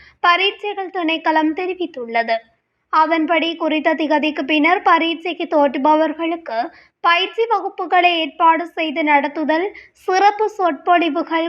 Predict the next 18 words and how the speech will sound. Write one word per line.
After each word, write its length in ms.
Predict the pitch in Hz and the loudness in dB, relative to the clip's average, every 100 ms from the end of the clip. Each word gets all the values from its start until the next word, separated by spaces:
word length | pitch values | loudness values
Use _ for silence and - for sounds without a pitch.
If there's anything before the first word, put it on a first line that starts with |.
| 330 | 0
கருத்தரங்குகள், 920 | 320 302 294 330 320 302 330 - 233 330 - - _ | 2 2 -2 -4 -6 -8 -10 -6 -4 -6 -10 -20 _
பட்டறைகள் 640 | 330 320 381 359 359 359 339 | 0 2 2 2 0 0 2
நடத்துதல், 540 | 302 285 294 311 339 415 403 | 2 2 -2 0 2 2 0
மேற்படி 420 | 370 - 359 349 339 | -2 -2 -2 -2 -2
தேர்வுக்கான 760 | 320 320 320 349 349 311 302 311 262 320 | 0 0 -2 -4 2 4 4 2 -2 -4
யூக 280 | 339 359 349 311 | -4 -4 -4 -2
கேள்விகள் 500 | 302 302 320 330 302 | 0 0 -2 2 2
அடங்கிய 560 | 294 311 302 269 226 233 330 - - _ - | 2 -2 -8 -8 -6 -6 -8 -18 -20 _ -2
வினாத்தாள்களை 960 | 330 349 381 440 453 403 381 381 370 370 320 | 0 2 4 4 2 -2 -2 -4 -2 0 2
அச்சிடுதல் 600 | 302 302 370 359 359 339 349 | 0 -2 -8 -6 -4 -4 -2
மற்றும் 300 | 320 320 302 285 | -4 -4 -2 0
விநியோகித்தல், 800 | 294 320 359 339 320 - 320 392 - - _ - | 0 0 0 -2 -6 -6 -6 -8 -10 -20 _ -6
சுவரொட்டிகள், 800 | 349 359 392 415 403 359 370 349 359 | -2 4 4 2 -2 -4 -2 -2 -2
பதாதைகள், 800 | 339 294 320 320 330 330 330 339 381 277 | 0 4 6 4 0 -6 -6 -6 -6 2
வளங்கள் 480 | 311 311 320 330 339 349 311 | 2 2 -2 -4 -4 0 2
அனைத்தும் 440 | 302 349 349 370 339 | 2 0 -6 -12 -8
தடை 280 | 359 359 339 - | -4 -4 -6 -8
செய்யப்பட்டுள்ளன. 680 | 240 233 233 233 233 233 | -10 -10 -12 -6 -2 0